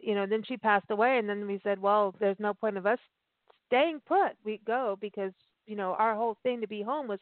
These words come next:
for, you know, her." But I feel,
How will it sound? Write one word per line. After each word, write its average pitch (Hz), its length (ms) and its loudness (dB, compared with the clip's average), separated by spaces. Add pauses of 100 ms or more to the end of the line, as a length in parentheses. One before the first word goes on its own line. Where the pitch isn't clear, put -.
for, 196 260 0 (640)
you 214 80 0
know, 190 200 0
her." 226 420 2 (580)
But 240 240 2 (440)
I 226 240 2
feel, 294 340 2